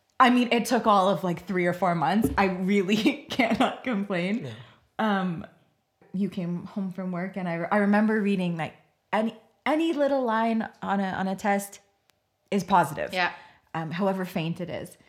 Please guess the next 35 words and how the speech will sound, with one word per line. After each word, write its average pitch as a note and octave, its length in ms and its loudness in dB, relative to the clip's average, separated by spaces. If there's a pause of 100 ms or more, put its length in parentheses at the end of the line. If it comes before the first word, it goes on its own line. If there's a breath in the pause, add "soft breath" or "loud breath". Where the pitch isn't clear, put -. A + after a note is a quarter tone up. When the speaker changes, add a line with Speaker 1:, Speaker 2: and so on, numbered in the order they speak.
(300 soft breath)
Speaker 1:
So G3+ 140 -4
it D#3+ 60 -2
was G#3 100 0
very, C4+ 380 2
very G3+ 260 2
faint, F#3 500 -4
but F3 260 0 (260)
I, E3 380 -4 (680)
I, - 100 -18 (120)
you F3+ 120 -8
came F3+ 260 -4
home E3+ 220 -6
from E3+ 200 -6
work, F3+ 380 -6
and F3+ 100 -6
I'm E3 160 -6
like, D#3+ 160 -10 (840 soft breath)
"Apparently B3+ 640 -2 (220)
any C4+ 500 0
line C#4+ 400 2
is, C#4+ 200 0 (100)
is C#4+ 160 2
a B3+ 40 -2
positive C#4 540 2
line." G#3 320 2
And G#3 140 0
the G3+ 60 0
look G3+ 160 0
Speaker 2:
You, F3 100 2
Speaker 1:
of - 80 -4
panic C4 380 2
Speaker 2:
I C4+ 80 4
Speaker 1:
on A#3+ 60 0
your A3+ 140 0
face G#3+ 340 -2